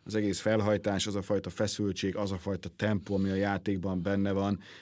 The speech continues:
Ugye, hozzám az első fél időben Alexander Arnold játszott nagyon közel, hát amilyen labdái voltak, ahogyan futott, tehát egyszerűen hihetetlen, hogy mi-, milyen atlétákról beszélünk, és hogy ez, ez micsoda színvonal, és,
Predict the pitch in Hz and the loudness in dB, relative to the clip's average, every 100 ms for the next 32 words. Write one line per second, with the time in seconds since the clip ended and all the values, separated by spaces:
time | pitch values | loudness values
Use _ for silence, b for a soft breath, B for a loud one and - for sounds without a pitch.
0 | B - 110 98 101 107 101 110 104 104 | B -8 -2 -2 0 2 4 2 2 0
1 | 107 101 101 101 95 - 98 98 98 98 | 0 0 2 0 -2 -2 0 0 0 -2
2 | 95 98 95 98 98 101 95 92 98 90 | 0 0 0 -4 -2 0 0 0 0 2
3 | 101 107 117 B B B B _ _ _ | 4 4 2 B B B B _ _ _
4 | _ - 104 110 110 104 101 101 92 87 | _ -6 0 2 4 2 4 4 2 2
5 | 98 90 85 85 - _ 247 107 110 101 | 2 2 -2 -6 -12 _ -2 2 4 2
6 | 95 - 107 - 98 - 101 117 110 - | 0 -4 -8 -2 -2 -2 -4 -4 -2 -2
7 | 104 - 120 104 95 87 101 95 101 139 | -2 0 -2 0 -2 -2 -2 -2 -2 2
8 | 131 113 107 107 107 95 95 - 95 87 | 2 2 0 0 -2 0 -4 -2 -2 -2
9 | 90 - 95 95 90 92 - 98 92 - | -2 -2 -2 -2 -2 -4 -2 -2 -2 -2
10 | 104 92 110 110 98 90 - 98 95 95 | -2 2 0 2 -2 -2 -2 0 0 0
11 | 98 101 | 0 -2